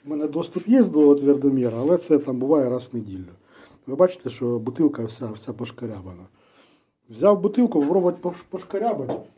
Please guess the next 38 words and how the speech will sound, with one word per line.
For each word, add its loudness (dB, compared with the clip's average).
Блін, 0
да 0
він 2
шкарябає, 6
ну, 4
блін, 2
наверно, 0
агресивніше 0
за -4
Н -4
шістсот -12
дев'яносто. -10
От -6
чому 0
я 6
вирішив, 0
в -12
принципі, -2
продовжувати -4
з -8
ним -2
роботу. -12
В -16
общем, 0
такий 0
от 2
ножик. 2
Дуже -2
це -6
поки -4
не, 2
не 2
продаж, 4
нічого, 4
це -6
просто -2
поки -10
що -12